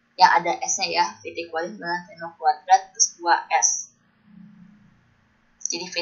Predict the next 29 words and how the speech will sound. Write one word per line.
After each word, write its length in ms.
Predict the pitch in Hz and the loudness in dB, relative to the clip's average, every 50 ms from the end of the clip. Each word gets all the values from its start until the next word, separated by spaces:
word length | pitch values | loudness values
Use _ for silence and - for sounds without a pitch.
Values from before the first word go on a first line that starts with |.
| 170 - | -10 -8
T-nya 240 | - 165 170 180 | -12 -10 -6 -6
masukin 480 | 196 208 - - - 494 - - 196 - | -4 -2 -2 -4 -4 -6 -8 -12 -10 -10
dua 80 | - - - | -10 -12 -12
puluh 240 | - - 170 170 - | -10 -8 -8 -8 -4
kuadrat 480 | - - - - - - - 180 - - | -2 -2 -2 -2 -2 -2 -2 -2 -2 -2
sama 240 | - - 170 160 | -4 -6 -6 -8
dengan 400 | 151 143 143 147 175 226 254 - - _ _ _ _ _ _ _ _ _ - - | -6 0 4 6 6 6 4 -2 -8 _ _ _ _ _ _ _ _ _ -12 -10
V 80 | 175 | -8
nol-nya 400 | 175 170 165 165 170 185 185 247 | -4 -2 -4 -2 -2 -4 -4 -6
nol, 480 | 254 240 - 156 160 175 - - - - - _ _ _ _ _ _ _ | -6 -8 -4 0 4 6 6 6 4 2 -10 _ _ _ _ _ _ _
berarti 320 | - - - 196 190 180 | -16 -12 -8 -8 -8 -8
nol 240 | 175 165 165 170 - | -8 -10 -10 -8 -4
kuadrat 640 | - 156 143 127 - - - 175 196 214 - - - | 0 2 2 2 2 0 2 2 2 2 0 -10 -8
plus 240 | 190 185 - - - | -2 -2 -2 -2 -2
dua 400 | - - - - - 185 - - | -10 -18 -10 -4 -4 -4 0 4
kali 400 | 190 180 180 190 214 226 254 - - | 4 4 4 4 -4 -10 -10 -8 -4
A-nya 400 | 190 196 185 180 190 220 247 254 | -2 -2 -2 -2 -4 -4 -4 -4
percepatannya 560 | 247 - - 190 - 180 185 185 202 226 220 | -6 -10 -8 0 0 0 0 0 -2 -2 -4
dua. 320 | 202 196 196 190 - - - - _ _ _ _ _ _ _ _ _ _ | -2 4 6 6 6 4 0 -14 _ _ _ _ _ _ _ _ _ _
Dua 160 | 180 180 175 | -8 -8 -8
kali 320 | 175 - 190 180 180 170 170 | -6 -4 -6 -6 -6 -8 -12
dua 240 | 170 165 175 175 | -8 -6 -6 -4
kali 240 | - 175 165 170 - - 156 | -2 -2 -2 -2 -2 0 0
S. 320 | 160 - - - - - | 2 2 0 -4 -6 -8
Nah, 160 | - 160 180 | -6 -4 -4
sekarang 240 | - - 190 190 - - - | 0 2 0 0 2 2 2
S-nya 320 | 180 - - - 185 - | 2 2 2 -2 -4 -10
kita 160 | - - - | -12 -14 -8
cari. 240 | - - - - - | -6 -6 -6 -6 -10